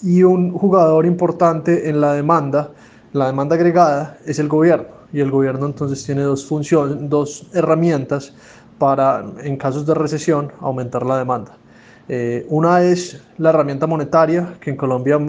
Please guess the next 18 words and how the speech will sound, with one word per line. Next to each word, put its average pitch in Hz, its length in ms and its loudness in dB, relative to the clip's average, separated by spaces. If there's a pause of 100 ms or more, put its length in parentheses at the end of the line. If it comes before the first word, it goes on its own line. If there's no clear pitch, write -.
que, 139 240 -6
que 143 140 -4
maneja 131 240 -2
el 147 60 0
Banco 156 260 -2
Central. 151 420 0
En 139 80 -2
Colombia 135 360 -2
es 139 60 0
el 147 100 2
Banco 147 340 -2
de 139 40 0
la 127 120 0
República, 147 640 0 (420)
que - 120 -4
es 135 100 -6
una 143 380 0
entidad 127 680 -2